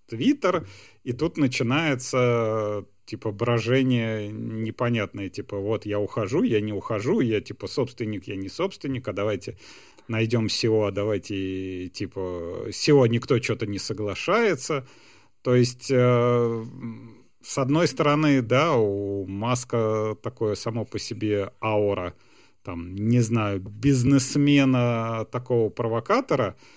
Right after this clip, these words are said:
да, но сейчас больше все это переходит из стадии вот как бы бизнесмена как раз в провокатора и человека на хайпе. То есть, эм,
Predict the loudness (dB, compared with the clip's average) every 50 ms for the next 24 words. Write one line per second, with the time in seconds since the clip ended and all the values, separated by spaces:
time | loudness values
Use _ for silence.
0 | _ _ _ _ -6 0 2 2 4 4 4 2 2 2 0 -4 -4 0 2 2
1 | 4 4 2 0 -4 -8 -8 -10 -10 -10 -10 -12 -4 2 4 4 4 4 2 0
2 | -2 0 2 2 2 4 2 0 0 2 0 0 0 2 0 2 2 0 -2 -2
3 | -4 -4 -2 -4 -2 0 2 2 2 2 0 -2 -2 -2 -2 -2 -2 -4 -4 -6
4 | -6 -8 -10 -10 -10 -10 -6 -4 -2 0 0 0 0 -2 -2 -4 -6 -8 -8 -6
5 | -4 -6 -4 -4 -6 -6 -6 -4 -4 -2 -2 0 0 -2 -2 -4 -6 -6 -6 -2
6 | 0 0 0 0 -2 -6 -10 -10 -12 -14 -16 -14 _ -6 -4 -4 -4 -4 -4 -2
7 | -2 -2 0 0 -2 0 0 -2 -2 -4 -6 -8 -8 -10 -10 -10 -12 -10 -8 -6
8 | -2 -2 -2 -2 -4 -6 -6 -6 -8 -8 -8 -8 -8 -8 -8 -10 -16 -20 -20 _
9 | _ _ -20 -20 -20 _ _ -20 _ _ _ _ _ _ -10 -8 -8 -8 -10 -14
10 | -18 _ -20 -18 -14 -10 -8 -6 -4 -4 -4 -4 -6 -8 -10 -12 -12 -12 -12 -14
11 | -14 -14 -16 -18 -18 -20 -20 -20 -20 -20